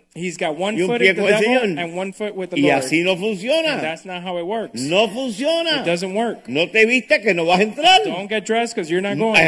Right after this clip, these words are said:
Speaker 2: esa puerta estrecha no vas a
Speaker 1: In
Speaker 2: entrar.
Speaker 1: that narrow gate, you're not getting in.
Speaker 2: En la ancha sí.
Speaker 1: Through the wide one,
Speaker 2: Tú
Speaker 1: yes.
Speaker 2: puedes hacer eso.
Speaker 1: You could do whatever.
Speaker 2: Esto, este es tu libre albedrío.
Speaker 1: That's your free
Speaker 2: Ahora,
Speaker 1: will.
Speaker 2: vamos a la palabra del Señor,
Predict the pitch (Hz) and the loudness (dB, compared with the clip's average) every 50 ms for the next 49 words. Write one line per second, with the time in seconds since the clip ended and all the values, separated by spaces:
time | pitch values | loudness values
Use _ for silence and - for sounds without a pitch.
0 | 160 202 220 - 233 220 220 - 233 254 - - 226 - - 240 269 226 - - | 6 4 4 2 0 -2 0 2 2 2 2 0 -4 -2 2 2 2 2 2 -2
1 | - - - 127 127 135 143 160 196 202 175 170 156 135 139 180 185 185 190 208 | -6 -6 -8 -10 -8 -4 0 2 2 4 4 2 0 0 2 2 2 2 2 0
2 | 208 220 214 220 214 214 214 208 208 214 226 226 220 185 180 165 160 170 185 190 | -2 -2 -2 -4 -4 -2 -2 -4 -2 -2 -2 0 0 0 0 0 0 0 -2 0
3 | 180 202 202 202 208 226 247 233 190 147 139 131 143 131 117 113 110 110 127 165 | 0 0 0 0 0 0 0 -2 -2 -6 -4 -2 0 0 0 -2 -4 -6 -6 -6
4 | 170 - 269 262 196 185 208 196 208 320 208 - - - 208 226 226 240 220 220 | -6 -6 -6 -6 -4 -2 -2 -2 -2 -4 -8 -8 -2 0 0 2 2 0 2 2
5 | 220 220 226 220 226 220 214 202 190 170 135 120 107 - - 131 151 175 202 202 | 2 2 2 0 0 0 0 2 0 0 0 -2 -6 -6 -2 0 0 2 2 2
6 | 202 202 214 247 254 262 277 277 240 285 311 240 202 160 175 170 190 175 190 196 | 0 0 0 2 2 2 0 -2 -4 -8 -10 -8 -8 -8 -6 -6 -4 -2 -2 0
7 | 190 185 175 185 175 147 139 127 123 123 - - - - 120 123 - - 113 - | 2 2 2 2 0 0 -4 -6 -8 -8 -14 -16 -10 -8 -8 -8 -6 -6 -8 -6
8 | - 147 - - 196 190 185 196 214 226 214 185 196 185 165 196 247 269 285 220 | -8 -10 -6 -4 -2 -2 0 0 0 0 -2 -2 -2 -4 -4 -4 -6 -6 -6 -8
9 | 139 110 - - - 156 151 165 170 - - 190 185 175 - 202 214 214 165 131 | -10 -12 -14 -8 -2 -2 -2 -2 -2 -4 -6 -6 -6 -6 -6 -6 -2 2 4 6
10 | 147 156 143 123 98 104 120 135 151 165 175 180 185 185 160 180 180 180 185 190 | 6 6 4 2 0 0 -2 -2 0 0 0 2 2 0 0 0 0 0 0 -2
11 | 180 - 190 196 208 208 | -2 -4 -4 -2 0 0